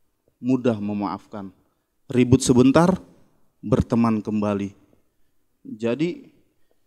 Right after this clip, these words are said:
kita sebagai yang lebih tua atau dituakan,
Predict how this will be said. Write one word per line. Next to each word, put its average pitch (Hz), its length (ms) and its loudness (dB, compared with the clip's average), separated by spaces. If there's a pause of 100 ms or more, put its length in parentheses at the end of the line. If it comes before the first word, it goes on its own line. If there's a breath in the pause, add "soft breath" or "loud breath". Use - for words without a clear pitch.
(1000)
kita 143 320 2
sebagai 120 800 4 (1800 loud breath)
yang 117 600 2
lebih 120 520 2 (480)
tua 131 400 6
atau 113 240 2
dituakan, 113 640 0